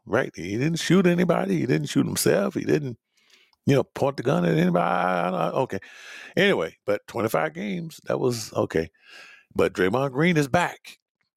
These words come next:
Draymond Green is, is back. So, yeah, a little favoritism there. I, I don't know. So anyway, so we should see. All right.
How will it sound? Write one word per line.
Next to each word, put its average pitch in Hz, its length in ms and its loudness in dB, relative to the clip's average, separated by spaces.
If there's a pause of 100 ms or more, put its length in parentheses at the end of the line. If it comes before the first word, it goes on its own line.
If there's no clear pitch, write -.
(120)
Draymond 107 420 -2
Green 139 260 2
is, 127 400 -2
is 113 160 0
back. - 360 -4
So, 76 340 -6 (240)
yeah, 82 240 -6
a 82 60 -4
little 104 240 2
favoritism 143 640 -2
there. 147 180 2
I, 135 360 -2
I - 20 0
don't 131 220 -2
know. 98 240 -8
So - 160 -2
anyway, 80 300 -2
so 104 140 0
we 151 160 4
should - 180 -2
see. 73 200 0 (880)
All 156 200 0
right. 113 260 -2